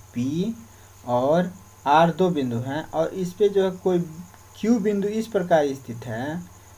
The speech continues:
P और आर के, अ, के बीच में क्यू बिंदु कोई इस प्रकार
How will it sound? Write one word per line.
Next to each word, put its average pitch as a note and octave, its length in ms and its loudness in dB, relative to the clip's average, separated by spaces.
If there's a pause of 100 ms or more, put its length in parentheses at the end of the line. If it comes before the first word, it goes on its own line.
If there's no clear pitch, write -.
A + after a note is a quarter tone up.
(300)
P F3 260 2
और D3 320 0
आर D#3 200 2
के, D3+ 460 -2
अ, F3+ 40 -2 (2250)
के E3 80 2
बीच F3 340 0
में D#3 520 -2 (800)
क्यू B3 220 6
बिंदु G#3+ 280 4
कोई G3 240 6
इस A3 280 -4
प्रकार F#3 380 4